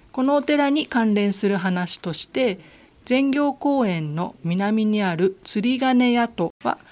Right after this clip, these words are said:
善行寺の釣り鐘の一部、龍頭という鐘を吊るす部分が出土したと伝わります。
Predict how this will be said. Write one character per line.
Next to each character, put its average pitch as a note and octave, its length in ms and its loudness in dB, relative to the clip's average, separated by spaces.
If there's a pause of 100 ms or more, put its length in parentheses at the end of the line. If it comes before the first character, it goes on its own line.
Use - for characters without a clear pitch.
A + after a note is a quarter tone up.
(280)
善 D4 260 2
行 G3+ 240 4
寺 E3 140 -4
の G3+ 180 0 (140)
釣 G#3+ 220 0
り G#3+ 40 0
鐘 A#3 240 4
の G#3+ 160 4
一 G3+ 280 -2
部、 D3+ 160 -4 (520)
龍 B3 400 2
頭 A#3 240 0
と - 280 0
い B3 100 6
う A#3+ 200 2
鐘 A#3 320 4
を C#4 120 4
吊 C4 220 -2
る C4+ 100 2
す C#4+ 180 0
部 D4+ 140 2
分 F#3 320 0
が D#3+ 360 0
出 - 280 0
土 E3+ 140 -2
し - 80 -4
た G#3 140 -2
と A#3+ 160 0
伝 F#3 280 -2
わ E3 100 2
り E3 120 -2
ま D#3+ 140 -4
す。 - 180 -10